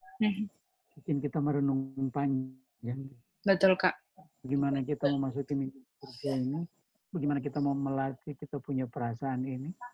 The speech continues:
Speaker 1: Betul, Kak.
Speaker 2: Ya, nggak tergantung di perasaan, tapi dal-, dari,
Speaker 1: Hmm.
Speaker 2: dari cerita masa lalu.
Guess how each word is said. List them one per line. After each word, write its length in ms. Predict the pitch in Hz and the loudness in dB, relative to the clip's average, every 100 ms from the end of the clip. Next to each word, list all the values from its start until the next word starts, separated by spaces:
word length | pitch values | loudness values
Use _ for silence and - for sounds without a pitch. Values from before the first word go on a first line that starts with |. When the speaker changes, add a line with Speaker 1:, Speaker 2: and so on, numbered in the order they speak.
| _ _ | _ _
Speaker 1:
Betul, 420 | 196 214 - - 220 | 4 6 8 8 8
Kak. 240 | 220 - | 8 4
Speaker 2:
Ya, 240 | 165 143 147 _ 135 | 2 -2 -6 _ -6
nggak 420 | 156 147 139 156 | -4 0 -2 0
tergantung 480 | 139 127 127 123 135 | -2 0 -2 0 0
di 120 | 123 | -2
perasaan, 480 | 123 123 110 147 147 | -2 -6 -4 -6 -6
tapi 280 | 139 - | -8 -6
dal-, 280 | 156 135 131 _ _ - - | -6 -4 -6 _ _ -20 -8
dari, 320 | 139 196 135 | 2 4 2
Speaker 1:
Hmm. 80 | 143 | 0
Speaker 2:
dari 220 | 139 135 131 _ _ | -2 -2 -4 _ _
cerita 320 | - 135 131 135 | 0 2 2 0
masa 320 | 131 123 135 | 0 -2 -2
lalu. 400 | 131 139 131 | -2 -4 -6